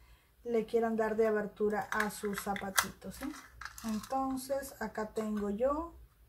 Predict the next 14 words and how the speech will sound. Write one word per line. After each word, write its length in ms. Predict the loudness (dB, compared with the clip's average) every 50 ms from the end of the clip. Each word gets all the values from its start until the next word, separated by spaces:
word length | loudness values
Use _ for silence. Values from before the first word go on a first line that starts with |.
| _ _ _ -20 -20 -20 -20 -20 -20 _ -20 -20 -20 -20 -20 -20 -20 -20 -20 -20 -20 -18 -16 -16 -16 -16 -18 -10 -6
Hasta 240 | -4 -4 -2 -2 -4
aquí 180 | -4 -4 -6
tengo 340 | -6 -2 -2 0 2 4 2
seis 320 | 2 4 4 4 4 4 2
centímetros. 720 | 0 0 0 0 -2 -2 -2 0 0 0 0 0 2 4
Yo 80 | 4 6
voy 140 | 6 4
a 60 | 4 2
hacer 340 | 2 0 0 0 0 -2
por 160 | 0 2 4 4
un 160 | 4 4 2
centímetro 640 | 0 0 -2 0 0 0 0 0 0 -2 -2 0 2
más, 220 | 2 2 2 2 -2 -8 -12 -14 -8 0 4 4 4 4 0 -14 -20 -20 -20 -20 -20 -12
¿sí? 280 | -8 -8 -8 -8 -10